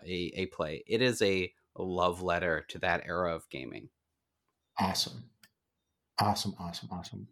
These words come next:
Speaker 2: I, it is hot on the heels of Elden Ring and Pokemon. <laughs> Um, I,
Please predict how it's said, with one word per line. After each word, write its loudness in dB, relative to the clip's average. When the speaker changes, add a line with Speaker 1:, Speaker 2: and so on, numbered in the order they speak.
Speaker 2:
I, 2
it 0
is 2
hot 4
on 6
the 2
heels 0
of -2
Elden 2
Ring 0
and -2
Pokemon. -2
<laughs> 4
Um, 2
I, 12